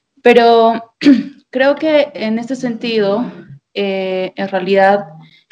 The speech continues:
lo que buscamos es probablemente tener una especie de intimidad, una especie de, ah, de comprensión probablemente en la otra persona, eh, poder, eh, tal vez compartir quiénes somos.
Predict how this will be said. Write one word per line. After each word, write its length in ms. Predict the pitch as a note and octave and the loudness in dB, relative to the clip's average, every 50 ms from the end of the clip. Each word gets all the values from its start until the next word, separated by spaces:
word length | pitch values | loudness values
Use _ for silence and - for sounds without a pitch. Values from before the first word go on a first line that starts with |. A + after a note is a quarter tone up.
| _ - | _ -4
lo 160 | G3 G3+ G3+ | -2 -2 0
que 80 | G#3 G#3 | 0 -2
buscamos 640 | G3 G3 G3 - - G#3+ G#3 G#3 G#3 G#3 G3+ - - | -2 -2 -4 -4 -4 -2 -2 -2 -2 -4 -4 -6 -6
es 180 | G3 G3 G3 | -6 -6 -6
probablemente 720 | - - G3+ F#3+ F#3+ F#3+ F#3+ F#3 F#3+ F#3 F#3 F#3 F3+ G3 F#3 | -6 -4 0 2 2 2 2 0 -2 -6 -6 -6 -6 -8 -8
tener 640 | F#3 F3+ F3+ F3+ F3+ F3+ F3+ F#3 F3+ F3+ F3+ F3 - _ _ _ _ _ _ | -6 -6 -6 -4 -4 -2 -2 -2 -2 -2 -4 -8 -14 _ _ _ _ _ _
una 680 | - G3+ G#3 G3+ G3+ G3 F#3+ F#3+ F#3+ F3+ F3 E3+ - _ _ _ _ _ _ _ | -6 -2 -2 0 0 -2 -2 -2 -2 -2 -4 -6 -8 _ _ _ _ _ _ _
especie 520 | - G3 - - - G3+ G3+ G3+ - F#3+ F3+ | -10 -8 -6 -2 -2 -2 0 0 0 0 0
de 80 | F3+ | 0
intimidad, 640 | F3+ F3 F3 F3 F#3 F3 F3 E3+ F3 F3+ F3 E3 D#3+ | -2 -2 -4 -4 -4 -4 -4 -2 0 0 0 0 -2
una 120 | F3 F3+ F#3 | -4 -4 -6
especie 460 | F3 - - F3+ F3+ - G#3 G3 F#3 | -8 -8 -10 -10 -6 -2 0 0 2
de, 400 | F#3 F3+ F3 E3+ D#3+ - _ _ _ _ _ _ _ _ _ _ _ _ _ _ _ - | 2 0 -2 -2 -6 -8 _ _ _ _ _ _ _ _ _ _ _ _ _ _ _ -6
ah, 960 | F#3 F#3 F#3 F3+ F3+ F3+ F3 F3+ F3 F3 E3+ E3+ E3+ F3 E3+ F3 F3 F3 E3+ - _ _ _ _ - - - - - - - _ _ _ | -2 0 2 4 4 4 2 2 0 -2 -4 -4 -4 -4 -4 -4 -6 -6 -8 -10 _ _ _ _ -20 -20 -20 -20 -20 -20 -20 _ _ _
de 160 | - F#3+ G#3 | 2 2 2
comprensión 760 | G3+ G#3 G3+ G3 A3 G#3 G#3 G#3+ - - B3+ C4 C4+ C4+ C4 B3+ | 2 2 0 2 0 0 0 -2 -2 0 0 2 4 2 2 2
probablemente 580 | A#3 A3 A3 A3 G#3+ G#3+ G#3 G3+ G#3 G#3+ A3+ | 2 2 4 4 2 2 0 -2 -4 -4 -4
en 80 | G#3+ G3 | -4 -4
la 60 | G3 | -6
otra 220 | G3+ A3 G#3 G3+ | -6 -6 -6 -6
persona, 800 | - F#3+ F#3 - - - A3 A3 A3+ A3+ A3+ A3+ A3+ A#3 A#3+ - _ _ _ - | -6 -8 -10 -10 -8 -6 -6 -4 -4 -4 -4 -4 -4 -4 -6 -8 _ _ _ -8
eh, 560 | F#3+ F#3 F3+ F3+ F3 F3 F3 F3+ F3+ F3+ - _ _ _ _ | -6 -4 -4 -4 -4 -4 -4 -4 -4 -6 -8 _ _ _ _
poder, 600 | - F3+ F3+ F3+ F#3 F#3 F#3 F#3+ G3 F#3+ - - - - - | -4 0 2 2 2 2 2 0 0 -2 -6 -16 -20 -20 -16
eh, 520 | - F#3 F3+ F3 F3 E3+ E3 E3 E3+ E3+ E3+ | -10 -8 -8 -6 -6 -6 -6 -6 -6 -8 -6
tal 160 | - F3+ F3+ | -6 -4 -2
vez 140 | F3 F3+ F3+ | -2 -4 -4
compartir 460 | - F#3+ F3+ F3 F3 E3+ - A3 G#3+ | -4 -6 -4 -4 -4 -2 -2 -2 -2
quiénes 300 | - A3 G#3 G3 F#3 F#3 | -2 -2 -2 -2 -4 -6
somos. 540 | - G3 F#3+ F#3+ F#3+ F3+ - F3 - - - | -6 -6 -4 -4 -4 -4 -4 -6 -6 -10 -14